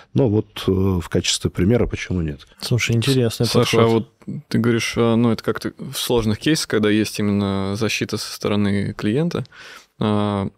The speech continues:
Speaker 3: у вас есть некая координация, у вас прям есть на это там специальный человек, который как-то управляет ребятами, э,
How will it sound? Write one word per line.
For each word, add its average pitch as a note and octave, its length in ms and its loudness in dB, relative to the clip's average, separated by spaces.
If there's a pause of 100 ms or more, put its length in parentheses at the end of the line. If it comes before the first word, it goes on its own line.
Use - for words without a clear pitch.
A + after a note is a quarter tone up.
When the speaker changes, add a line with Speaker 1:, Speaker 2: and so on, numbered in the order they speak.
Speaker 3:
у A2+ 120 -6
вас A#2+ 240 -2
есть A2+ 200 -2
некая G#2 240 -2
координация, A2 640 0
у - 20 0
вас G#2 120 -2
прям A2 200 0
есть - 360 -2
на G#2+ 260 0
это G#2 140 -6
там A#2 140 -6
специальный A2+ 560 0
человек, G#2+ 600 -2
который G2+ 380 -2
как-то - 340 -6
управляет A2+ 540 2
ребятами, G#2+ 920 0
э, - 220 -10